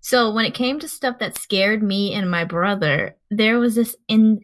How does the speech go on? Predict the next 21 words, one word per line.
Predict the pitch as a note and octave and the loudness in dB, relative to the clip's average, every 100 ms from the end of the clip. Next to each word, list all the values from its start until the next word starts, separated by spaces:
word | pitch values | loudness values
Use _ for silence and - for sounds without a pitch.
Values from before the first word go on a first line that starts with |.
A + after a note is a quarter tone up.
| - | -2
I | A#3 B3+ | -2 -2
tried | - A3+ B3 | -2 -2 -2
to | C#4+ | -4
find | C4+ C4+ | -2 0
the | |
name | C4 C4 C4 | 2 2 0
of | B3+ | -2
it. | B3 | -4
I | F3+ | -6
was | G#3 | -4
telling | A3+ F#3+ | -4 -2
Violet | F3+ F3+ - | 0 -2 -2
this | - | -4
earlier. | F3+ F3 E3 - _ - - _ - | -2 0 0 -2 _ -20 -20 _ -2
I | F#3+ G3 | 0 2
can't | - A#3 | 2 2
remember | B3 C4 | 2 0
the | D#4+ | 0
name | C#4 A3 | 0 2
of | G3+ | 2
it. | G#3+ | 0